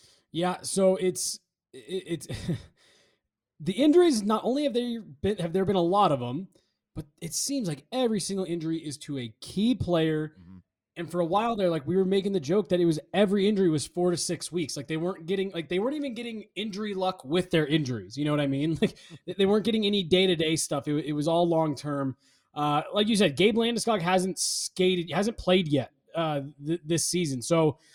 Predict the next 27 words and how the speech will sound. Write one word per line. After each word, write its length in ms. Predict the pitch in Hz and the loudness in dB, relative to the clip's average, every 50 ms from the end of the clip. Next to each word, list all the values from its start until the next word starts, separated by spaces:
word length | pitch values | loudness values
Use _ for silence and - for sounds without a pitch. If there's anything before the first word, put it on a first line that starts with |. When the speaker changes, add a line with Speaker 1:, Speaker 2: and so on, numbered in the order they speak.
| - - - _ _ _ _ _ | -20 -20 -20 _ _ _ _ _
Speaker 1:
he 160 | _ - 196 226 | _ 4 6 6
had 300 | 247 285 311 294 247 - | 6 6 4 2 0 -4
the, 380 | - 214 262 247 247 240 240 220 | 2 6 6 8 8 6 4 2
the 120 | 190 208 202 | 0 0 0
knee 180 | 196 190 208 | 0 0 0
surgery 460 | 202 - - 220 214 202 185 202 202 196 | 0 0 0 0 -2 0 0 -2 0 0
last 360 | 185 170 175 175 - - - | 0 0 0 -2 -2 -2 0
year 140 | 165 165 165 | 0 0 2
near 200 | 151 156 156 147 | 0 0 0 0
the 120 | 147 143 | 0 -2
end 140 | 143 156 175 | 0 0 0
of 60 | 175 | 0
the 60 | 190 | -2
season, 600 | - - - 165 160 160 151 160 156 165 175 - - | -2 -2 -2 0 0 0 0 0 0 -2 -2 -4 -6
uh, 300 | 143 143 139 139 139 123 | -6 -4 -4 -4 -4 -4
heading 300 | 123 151 151 160 165 170 | -2 -2 0 0 0 0
into 140 | 165 180 | 0 0
the 60 | 190 190 | -2 -2
playoffs. 540 | - - 160 151 151 151 151 156 - - - _ _ _ _ _ _ | -2 -2 0 2 2 2 2 0 -2 -6 -12 _ _ _ _ _ _
He 100 | - 131 | -14 -12
came 300 | - - 151 175 208 196 | -6 -4 -2 0 2 4
back, 360 | 190 180 185 180 - - _ | 4 4 4 2 0 -6 _
played 260 | - 160 156 160 156 | -6 -4 -2 -2 0
the 100 | 156 147 | 0 0
entire 360 | 139 131 - 139 160 180 214 | 0 -2 0 2 2 2 2
playoff 460 | 214 - - 202 196 190 185 175 - - | 2 0 0 2 4 4 4 2 2 -2
run, 240 | 175 165 180 190 | -4 -4 -4 -6